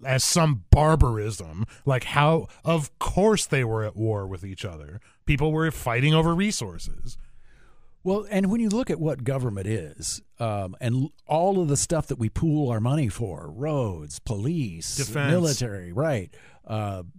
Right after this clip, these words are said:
Speaker 2: h-, h-, you know, and, and then the stuff that we should and are, and have been stingy about, uh, healthcare
Speaker 1: Yeah,
Speaker 2: and
Speaker 1: education.
Speaker 2: education and, and
Speaker 1: Science.
Speaker 2: science, research,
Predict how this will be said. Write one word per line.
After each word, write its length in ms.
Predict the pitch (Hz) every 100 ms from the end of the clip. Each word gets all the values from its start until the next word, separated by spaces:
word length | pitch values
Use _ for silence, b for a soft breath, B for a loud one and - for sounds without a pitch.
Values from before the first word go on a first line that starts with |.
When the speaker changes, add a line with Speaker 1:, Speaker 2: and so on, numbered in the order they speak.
| - - -
Speaker 2:
h-, 80 | 95 110 113
h-, 80 | 117 156
you 140 | 131
know, 240 | 104 92 92 b b b _
and, 540 | 117 113 110 107 104 98 - _ _ _
and 120 | 151 147
then 220 | 175 123
the 100 | -
stuff 240 | 127 - 156
that 100 | 143
we 120 | 117
should 300 | - 247 170
and 200 | - 120
are, 140 | 117
and 240 | 117 123 120
have 120 | 107
been 220 | 139 117
stingy 480 | 104 - 233 311 165
about, 380 | 101 90 80 110
uh, 140 | 98
healthcare 680 | 95 110 214 - 123 107 95
Speaker 1:
Yeah, 120 | 147
Speaker 2:
and 160 | 95 92
Speaker 1:
education. 520 | 151 147 143 160 147 151
Speaker 2:
education 720 | 139 110 175 226 - 110 101
and, 400 | 110 107 110 113
and 0 |
Speaker 1:
Science. 640 | 123 117 196 185 127 101 -
Speaker 2:
science, 680 | - 165 226 151 85 - 117
research, 680 | 120 160 - 175 110 -